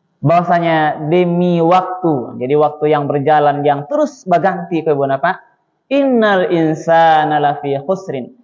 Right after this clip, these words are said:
Sesungguhnya manusia, manusia itu insan, lafi, benar-benar, khusrin, berada dalam kerugian. Jadi ini katakan, berjalannya waktu ini, kalau nggak pandai kita gunakan, Ibu dan Bapak,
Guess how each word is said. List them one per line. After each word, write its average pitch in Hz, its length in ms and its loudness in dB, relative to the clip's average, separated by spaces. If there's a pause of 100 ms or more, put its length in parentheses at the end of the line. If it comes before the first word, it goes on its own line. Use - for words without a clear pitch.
(280)
Sesungguhnya 160 560 0
manusia, 247 640 0
manusia 185 480 0
itu 165 220 -2
insan, 185 580 0 (480)
lafi, 254 720 0
benar-benar, 233 1080 0 (260)
khusrin, 262 640 -2 (260)
berada 151 320 2
dalam 139 240 0
kerugian. 117 480 -6 (1700)
Jadi 196 160 2
ini 320 180 2
katakan, - 380 -6 (400)
berjalannya 220 500 2
waktu 233 360 2 (100)
ini, 302 100 -2 (320)
kalau 226 300 2
nggak 214 180 -4
pandai 214 240 2
kita 220 240 0
gunakan, 202 460 0
Ibu 175 180 0
dan 156 160 2
Bapak, 247 180 0